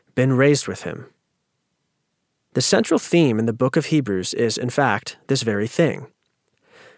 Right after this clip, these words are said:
Jesus, the great high priest, has gone into the real holy place, into the presence of the Father in heaven, and his bodily presence there now is our means of access to the Father, of course, by the Spirit whom we share.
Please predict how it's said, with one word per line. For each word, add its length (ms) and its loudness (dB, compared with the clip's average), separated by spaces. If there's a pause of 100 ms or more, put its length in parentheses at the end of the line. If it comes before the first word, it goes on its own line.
(120)
Jesus, 560 2
the 140 0
great 240 4
high 180 2
priest, 560 -4 (140)
has 200 -4
gone 280 4
into 160 -2
the 100 0
real 280 2
holy 280 2
place, 520 -8 (640)
into 200 0
the 100 0
presence 400 2
of 80 0
the 60 -2
Father 400 0
in 100 -4
heaven, 480 -4 (540)
and 100 0
his 160 0
bodily 500 4
presence 520 0
there 160 2
now 460 -2 (200)
is 160 -2
our 160 4
means 300 2
of 80 -2
access 580 -2
to 100 -6
the 60 -2
Father, 500 0 (680)
of 100 -8
course, 460 2 (180)
by 100 0
the 60 0
Spirit 440 0
whom 140 -6
we 120 -8
share. 420 -2